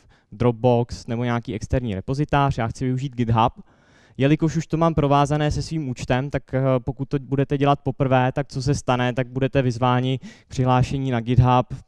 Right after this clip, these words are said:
dáte GitHub, eh, Azure práva číst vaše repozitáře a pak vlastně vám se tady ukáže, eh, repozitář, který tam chcete nasadit.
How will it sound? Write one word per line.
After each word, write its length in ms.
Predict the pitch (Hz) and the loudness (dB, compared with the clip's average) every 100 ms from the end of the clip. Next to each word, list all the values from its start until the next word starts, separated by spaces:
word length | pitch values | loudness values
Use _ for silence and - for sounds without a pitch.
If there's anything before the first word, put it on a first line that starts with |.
| - | -2
dáte 320 | 120 120 135 | 0 0 -2
GitHub, 320 | 120 117 127 - | -2 0 -2 -2
eh, 540 | 120 120 123 - 131 | -2 0 0 -2 -2
Azure 340 | 123 131 131 120 - _ | 0 2 2 0 -10 _
práva 320 | 127 117 120 | 2 4 4
číst 240 | 127 131 123 | 0 -2 0
vaše 240 | 120 - | 0 0
repozitáře 880 | 98 - 120 - 143 139 139 135 139 - _ _ _ _ _ _ | -2 -6 -6 0 4 4 4 4 0 -8 _ _ _ _ _ _
a 300 | 117 123 123 | 2 4 4
pak 200 | - 127 | 2 0
vlastně 300 | 120 120 131 | 0 -2 -2
vám 120 | 120 | -4
se 140 | 117 113 | -4 -4
tady 180 | 123 127 | -2 -2
ukáže, 440 | 113 120 117 123 | -2 0 2 4
eh, 1000 | 120 120 - _ _ - 110 113 113 117 | 4 2 -4 _ _ -6 -2 0 0 0
repozitář, 560 | 120 131 120 - 117 | 0 -2 -2 0 0
který 220 | - 120 113 | 0 -4 -2
tam 140 | 117 | -4
chcete 280 | - 120 117 | -4 -2 -2
nasadit. 560 | 98 - 110 92 - | 0 0 -2 -4 -10